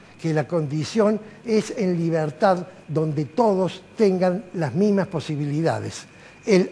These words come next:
oligopolio, los cárteles, los clubes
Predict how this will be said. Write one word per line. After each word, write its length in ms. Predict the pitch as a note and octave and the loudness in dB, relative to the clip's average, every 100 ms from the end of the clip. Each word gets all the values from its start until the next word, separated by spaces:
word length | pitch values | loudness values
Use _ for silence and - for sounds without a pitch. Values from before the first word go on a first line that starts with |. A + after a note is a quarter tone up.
| - | 2
oligopolio, 1040 | D4 D4+ C#4 G#3+ F3+ - G3+ C#3+ B2+ A#2 - - - D#3 | 8 10 10 10 8 8 6 6 2 -4 -6 -16 -8 4
los 200 | F#3+ - | 4 6
cárteles, 840 | C#4 C4+ F#3 - C#3 B2 - - - | 8 10 8 4 0 0 -6 -12 -6
los 200 | D#3+ F3 | 0 0
clubes 680 | - C#4 C#4 F3+ B2 - | 4 8 8 8 2 -4